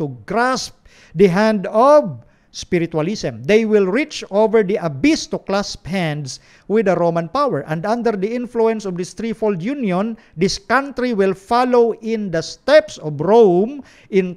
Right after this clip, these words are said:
trampling on the rights of conscience. Eto na yung tatlo. Apostate Protestantism ng Amerika, inabot nila yung kamay ng spiritualism, ito na yung paganism, iba't ibang uri ng relihiyon, kasama na Hinduism, Buddhism,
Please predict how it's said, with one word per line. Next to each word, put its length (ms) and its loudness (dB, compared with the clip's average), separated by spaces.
trampling 960 -4
on 240 -6
the 80 2
rights 400 -4
of 320 -8
conscience. 800 -10
Eto 240 -8
na 160 -4
yung 160 -8
tatlo. 640 -10
Apostate 600 -8
Protestantism 1300 -12
ng 200 -12
Amerika, 640 -2
inabot 440 0
nila 240 0
yung 200 -2
kamay 320 0
ng 160 -6
spiritualism, 880 -6
ito 240 -6
na 80 -6
yung 120 -8
paganism, 760 -6
iba't 320 -6
ibang 280 -6
uri 360 -4
ng 240 -10
relihiyon, 640 -4
kasama 400 -6
na 80 -8
Hinduism, 800 -8
Buddhism, 800 -8